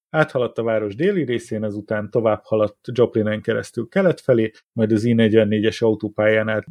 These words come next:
Jasper és Newton vidék-, megyék vidéki területeire ment, és ott legyengült, szétfoszlott. A város nagy részét elpusztítottak, közel nyolcezer épületet rongált meg,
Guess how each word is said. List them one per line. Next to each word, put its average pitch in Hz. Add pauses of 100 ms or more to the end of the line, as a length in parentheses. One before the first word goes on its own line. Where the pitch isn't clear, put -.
(120)
Jasper 123
és 107
Newton 113
vidék-, 107
megyék 123
vidéki 113
területeire 110
ment, 185
és 120
ott 117
legyengült, 113
szétfoszlott. -
A 143
város 151
nagy 127
részét 110
elpusztítottak, 160
közel 123
nyolcezer 117
épületet 107
rongált 110
meg, 156